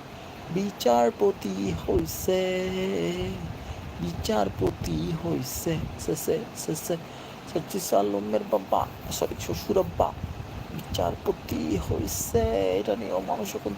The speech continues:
তুলকালাম কাণ্ড করবে। তবে একটা জিনিস মাথায় রাখতে হবে, বিচারপতি হওয়া কিন্তু সোজা বিষয় না, ঠিক আছে? যোগ্যতা এখানে অনেক বেশি দরকার, যোগ্যতা থাকতে হবে। যদি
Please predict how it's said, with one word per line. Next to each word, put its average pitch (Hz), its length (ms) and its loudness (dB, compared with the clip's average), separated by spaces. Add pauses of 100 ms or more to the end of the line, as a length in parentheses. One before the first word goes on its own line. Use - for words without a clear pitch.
তুলকালাম 208 460 0 (100)
কাণ্ড 185 320 -2
করবে। - 400 0
তবে 175 220 2
একটা - 320 0
জিনিস 208 240 -2
মাথায় 160 240 2
রাখতে - 220 -2
হবে, - 140 -2 (760)
বিচারপতি 190 640 0
হওয়া 175 400 2
কিন্তু 170 220 0
সোজা 165 360 4
বিষয় 143 320 -2
না, - 160 -2 (480)
ঠিক 151 120 0
আছে? 160 360 0 (680)
যোগ্যতা - 640 4
এখানে 165 580 0
অনেক - 760 0
বেশি 135 300 0
দরকার, 78 380 2 (560)
যোগ্যতা 123 440 0
থাকতে - 360 -4
হবে। 123 220 -4
যদি 131 100 -2